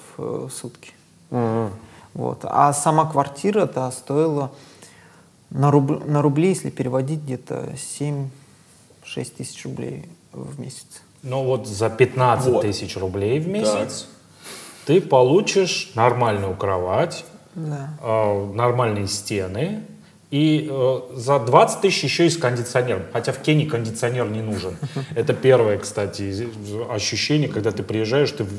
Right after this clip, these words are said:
Speaker 3: вселяешься, прости меня, пожалуйста, в Blue Zone. Это зона рядом с американским посольством. Там это самое безопасное. Это там,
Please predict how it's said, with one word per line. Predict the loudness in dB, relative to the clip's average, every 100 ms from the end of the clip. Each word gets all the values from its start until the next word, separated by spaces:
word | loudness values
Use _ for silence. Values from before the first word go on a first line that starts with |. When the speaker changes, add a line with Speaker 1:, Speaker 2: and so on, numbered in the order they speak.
| -8
Speaker 3:
вселяешься, | -6 2 2 2 0 -4 -8 -10 -18 -6
прости | -4 -4 -4
меня, | -6 -6
пожалуйста, | -2 -2 0 0 -2 -6 -12 -10
в | -10 -4
Blue | -2 0
Zone. | 2 2 2 -2
Это | -6 -2 -2
зона | 0 2 2 2
рядом | 2 0 -4
с | -4
американским | -4 -2 -4 -4 -6 -8
посольством. | -6 -6 0 -2 0 -4 -4 -8 -18 -14 -4
Там | -2 -2
это | -8
самое | -4 0 2 2
безопасное. | 0 -2 2 2 2 -2 -12 -16 -12
Это | -12 -10
там, | -8 -4 -4 -4 -10